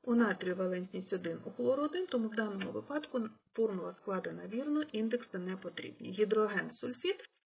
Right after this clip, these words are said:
в даному випадку буде виділятися у вигляді газу. Це газ, який буде мати такий специфічний запах тухлих яєць. І не забуваємо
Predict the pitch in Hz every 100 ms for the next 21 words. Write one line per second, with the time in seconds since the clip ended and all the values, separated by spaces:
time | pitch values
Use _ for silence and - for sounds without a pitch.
0 | _ 214 214 208 - - - 269 302 -
1 | 294 220 214 175 - - 196 180 196 -
2 | 247 214 196 214 226 262 269 - 151 -
3 | 180 233 294 302 294 196 196 185 185 202
4 | 214 302 - - - 226 226 220 - 226
5 | 247 226 202 175 - 160 - 208 240 247
6 | 294 - 202 214 - - - - - -
7 | - - - - - _ 294 269 247 190
8 | - 226 247 302 330 311 320